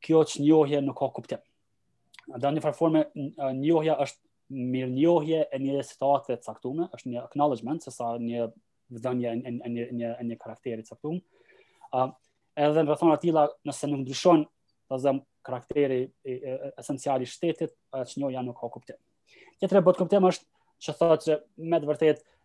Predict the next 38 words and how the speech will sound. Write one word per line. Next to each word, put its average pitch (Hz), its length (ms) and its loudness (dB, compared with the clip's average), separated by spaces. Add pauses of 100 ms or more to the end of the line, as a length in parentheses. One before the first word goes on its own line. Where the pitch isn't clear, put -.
(400)
edhe 165 160 2
njohja 156 320 6
dhe 147 140 2
ç'njohja 147 240 4
janë 135 180 -2
çështje 135 320 -2
e, 131 260 -6 (140)
e 135 100 -4 (220)
diskrecion 127 480 -8
të - 160 -16
shteteve 151 440 -2 (200)
dhe 135 160 -4
ato 139 160 -6
kanë 143 240 -2
drejt 135 240 0 (240)
me 127 160 -6
ndryshu 123 400 -8
qëndrimin, 147 440 -2 (520)
edhe 139 240 0 (160)
akti 143 160 -4
i - 80 -12
ç'njohjes, 147 500 -2 (140)
ë, 127 120 -4 (360)
në 135 120 -14
farë 127 160 -8
forme, 135 300 -2 (500)
ë, 117 80 -4 (280)
ka 160 200 4
funksion 131 400 -6
politik, 120 460 -6 (220)
ë, 127 100 -8 (460)
po 156 120 0
dhe 175 140 4 (340)
legal, 131 320 -2 (200)
kuptimi 135 280 -8
i 123 60 -14
fjalës 139 340 -4
që 135 100 -2